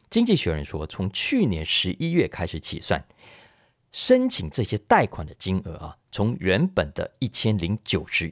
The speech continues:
亿美金增加到现在的一千四百七十亿，多了差不多四百亿美金出来。当然了，这些钱当中不是所有银行啊借钱都是为了套利啊，可是要注意哦，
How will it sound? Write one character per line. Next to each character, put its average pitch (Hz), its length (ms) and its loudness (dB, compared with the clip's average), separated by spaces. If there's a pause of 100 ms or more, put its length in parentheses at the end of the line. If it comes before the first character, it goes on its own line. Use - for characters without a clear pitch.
(120)
亿 190 200 2 (180)
美 92 120 -2
金 - 260 -2 (400)
增 185 280 6
加 151 180 2
到 107 160 -4
现 - 260 0
在 87 140 -6
的 73 80 -14 (200)
一 139 80 2
千 104 280 0
四 - 320 -6
百 - 260 -6
七 - 220 -4
十 - 140 -8
亿， 82 180 -8 (460)
多 226 120 10
了 185 60 6
差 - 160 0
不 73 80 -10
多 87 80 2
四 - 180 -2
百 80 120 -4
亿 78 80 -6
美 73 100 -10
金 82 180 -12
出 - 200 -10
来。 - 160 -14 (520)
当 214 120 4
然 131 160 4
了， 87 220 2
这 180 160 2
些 156 120 2
钱 110 220 0
当 120 140 2
中 113 180 0
不 117 180 -4
是 139 140 0
所 110 180 2
有 117 80 6
银 80 160 -2
行 80 240 -8
啊 95 280 2
借 147 200 0
钱 95 160 -2
都 98 140 0
是 95 120 -2
为 92 140 2
了 78 100 -8
套 101 260 -2
利 76 160 -10
啊， - 180 -14
可 87 140 -8
是 98 100 -8
要 85 100 -2
注 90 220 -2
意 78 80 -2
哦， 76 160 -4